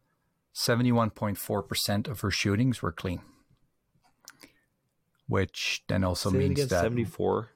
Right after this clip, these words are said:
Speaker 1: seventy-one point four percent of her shootings, so every series of five shots,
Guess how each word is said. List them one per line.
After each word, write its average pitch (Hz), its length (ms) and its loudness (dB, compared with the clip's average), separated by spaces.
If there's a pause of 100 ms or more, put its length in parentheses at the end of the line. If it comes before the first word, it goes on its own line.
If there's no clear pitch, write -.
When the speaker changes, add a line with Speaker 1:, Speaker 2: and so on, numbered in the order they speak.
(540)
Speaker 1:
seventy-one 120 640 2
point 104 320 0
four 113 180 0
percent 110 400 0
of - 120 -4
her 101 120 0
shootings, 127 500 2
so - 200 -2
every 92 400 2
series 92 420 0
of 98 80 -2
five 92 260 0
shots, - 440 -4